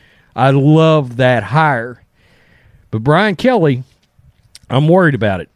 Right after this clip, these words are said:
I am worried about that from the standpoint of, and I hope he does great, but I do believe recruiting is going to end up being some kind of an issue. Well, let's look at this because this is pretty nuts. Brian Kelly appears to use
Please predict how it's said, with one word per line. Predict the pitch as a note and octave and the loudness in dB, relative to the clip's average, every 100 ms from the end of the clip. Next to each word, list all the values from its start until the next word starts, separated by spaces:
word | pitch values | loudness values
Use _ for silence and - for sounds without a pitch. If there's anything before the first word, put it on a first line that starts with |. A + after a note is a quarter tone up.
| - | -2
I | C#3 | 0
am | E3+ | 0
worried | E3 E3+ D#3+ | 0 0 0
about | D3 D3 - | 2 0 0
that | C#3+ C#3 | 0 -2
from | - C#3 | -2 -2
the | B2+ | -2
standpoint | - D3+ C#3 D3+ C3+ A2 | -2 -2 -2 -2 -2 0
of, | B2+ B2+ A2+ | 2 2 0
and | B2 | -2
I | E3+ | 0
hope | D#3+ D3 | 0 -2
he | C#3 | 0
does | C3+ B2 | 0 0
great, | B2+ B2+ G#2+ _ _ _ _ _ _ _ _ - | 0 0 -2 _ _ _ _ _ _ _ _ -8
but | C3+ D3+ | -2 2
I | D#3+ | 2
do | F3+ G3+ | 2 0
believe | E3+ D#3 F3+ C#3+ | 2 2 2 -2
recruiting | C3+ - G#3+ D#3 D3+ | -4 -2 0 0 -2
is | C3+ C3+ | -4 -4
going | C3 D3 D#3+ | -2 -2 -2
to | C#3 | -2
end | G#2+ A2+ | -2 -2
up | C3+ | -2
being | G2 G#2+ | -2 -4
some | - G#2+ | -6 -8
kind | - F2+ | -6 -6
of | A#2+ | -4
an | E3+ | -4
issue. | G#3+ B3 - E2 D2+ _ _ _ - _ _ _ _ - | -2 -4 -4 -8 -10 _ _ _ -20 _ _ _ _ -2
Well, | C#3 | 0
let's | G3+ C#4 - | 2 0 -2
look | D#3+ E3 A#2+ | -2 0 -2
at | - | -4
this | G2+ F#2 | -2 -2
because | - A#2+ D#3 D3+ | -4 -2 -2 0
this | C4 - | -4 -4
is | A#2+ | -6
pretty | - B2 F#2 | -2 -2 -2
nuts. | E2+ D#2 - - - - | -4 -6 -10 -16 -18 -4
Brian | G3 C4+ A#3+ | 0 2 0
Kelly | - G3+ F#3+ | 0 2 2
appears | B2+ - A3+ G#3 - | 0 0 0 0 0
to | B2+ | -2
use | D#3+ G3 B2+ B2+ C3 | 2 4 4 2 -2